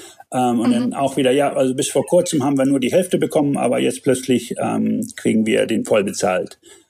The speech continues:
Speaker 1: Ähm, dann, ja, insofern, es sind also relativ viele, ähm, ähm, Standards, die erfordern, dass investiert wird, beziehungsweise das gezahlt wird, was gezahlt werden soll. Sprich,
Speaker 2: Mhm.
Speaker 1: ähm, es macht dann das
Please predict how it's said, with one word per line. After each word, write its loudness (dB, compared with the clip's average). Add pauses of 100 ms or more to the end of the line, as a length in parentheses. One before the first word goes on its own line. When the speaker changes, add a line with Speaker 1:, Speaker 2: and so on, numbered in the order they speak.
(220)
Speaker 1:
Ähm, -2
dann, -2
ja, -2 (400)
insofern, 0
es -2
sind -4
also -2
relativ 2
viele, 2 (400)
ähm, 0 (560)
ähm, -2
Standards, 0
die 0
erfordern, 0
dass -2
investiert 0
wird, 0
beziehungsweise 0
das -4
gezahlt 0
wird, -2
was -2
gezahlt -2
werden 0
soll. -2 (520)
Sprich, 0
Speaker 2:
Mhm. -2
Speaker 1:
ähm, -2
es -4
macht -2
dann 2
das -4